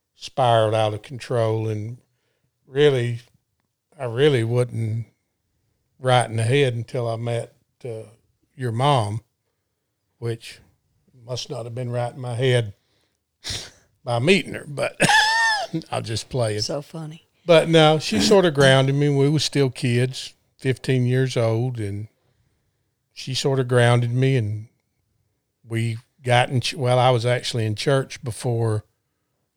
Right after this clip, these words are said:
Speaker 1: I met her, but then she s-,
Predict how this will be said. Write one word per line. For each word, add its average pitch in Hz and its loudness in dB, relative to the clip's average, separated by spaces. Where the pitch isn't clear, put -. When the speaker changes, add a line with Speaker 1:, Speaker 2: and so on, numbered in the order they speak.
Speaker 1:
I 117 -2
met 127 4
her, 101 -4
but 120 -4
then 110 -6
she 143 -4
s-, - -6